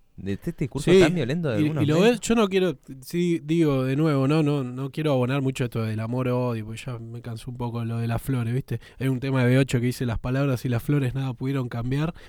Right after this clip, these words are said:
Speaker 2: Bueno, un poco de eso, pero realmente vos, yo no fui a marcha de opositoras, veo en la tele, leo, que está este patrón, ¿no? De gente totalmente sacada, y sí voy a, bueno, ayer la plaza fue una de las más grandes que vi,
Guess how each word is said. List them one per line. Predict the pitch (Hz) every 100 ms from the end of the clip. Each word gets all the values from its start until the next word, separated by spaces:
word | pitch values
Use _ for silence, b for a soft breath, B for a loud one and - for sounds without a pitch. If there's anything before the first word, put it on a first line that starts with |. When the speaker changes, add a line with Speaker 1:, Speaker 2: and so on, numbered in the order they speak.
| -
Speaker 2:
Bueno, | 135 127 117
un | 135
poco | 139 143 139
de | 131
eso, | - 120 B B -
pero | 123 123 123
realmente | 131 143 180 165 135
vos, | 143 170 -
yo | - 147 131 -
no | 135 147
fui | -
a | 143
marcha | 123 120 127
de |
opositoras, | 120 120 123 147 156 143 127
veo | 135 139 123
en | 120
la | 120
tele, | 120 143 143 131 123
leo, | 135 139 135 131 127 B B B B
que | -
está | 113 -
este | - 139
patrón, | 117 113 139 170 143
¿no? | 123 170 170
De | 117
gente | - 160 165 123
totalmente | 113 117 156 180 160 190 170
sacada, | - 123 120 139 131 135 B B B
y | -
sí | - 160
voy | 160 165
a, | 131
bueno, | 123 135 127
ayer | 120 160
la | 156 123
plaza | 135 143 143
fue | 117 123
una | 120
de | 117
las | 113
más | 131
grandes | 120 123 123
que | 120
vi, | 127 147